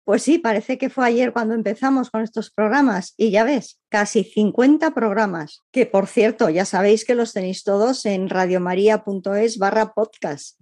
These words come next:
en nuestra página de Facebook, Psicología y Familia dos, dos en número, donde res-, donde ponemos cada mes los enlaces a las diferentes plataformas,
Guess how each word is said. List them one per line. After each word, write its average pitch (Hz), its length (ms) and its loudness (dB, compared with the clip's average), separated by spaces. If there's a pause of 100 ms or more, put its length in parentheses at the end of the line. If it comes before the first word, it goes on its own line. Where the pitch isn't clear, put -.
en 185 160 -2
nuestra 180 380 -2
página 185 540 -2
de 185 140 -2
Facebook, 240 680 2
Psicología 185 640 -2
y 185 60 0
Familia 180 540 -2
dos, 226 400 0
dos 165 400 -4
en 175 160 -2
número, 269 420 0 (540)
donde 190 340 2
res-, 170 200 -12 (340)
donde 180 320 0
ponemos 208 540 0
cada 190 280 0
mes 247 380 -2
los 202 180 -4
enlaces 202 540 -2
a 208 60 -2
las 185 200 -2
diferentes 196 560 -2
plataformas, 226 960 -2